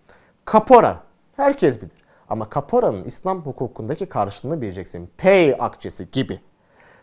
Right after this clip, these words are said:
Devam ediyorum. Amal. Eptan. Amal.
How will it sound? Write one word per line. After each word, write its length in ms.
Devam 320
ediyorum. 360
Amal. 640
Eptan. 1200
Amal. 1160